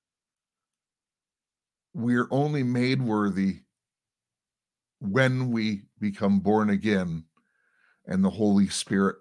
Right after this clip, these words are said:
enters us. The Holy Spirit is worthy. And then it says this, "of the calling with which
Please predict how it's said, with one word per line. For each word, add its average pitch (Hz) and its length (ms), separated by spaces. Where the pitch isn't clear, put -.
enters 98 420
us. - 480
The 101 120
Holy 113 380
Spirit - 680
is 101 220
worthy. 80 440
And 127 200
then 202 160
it - 160
says 120 380
this, - 560
"of 117 260
the 139 100
calling 151 1120
with 160 340
which 165 720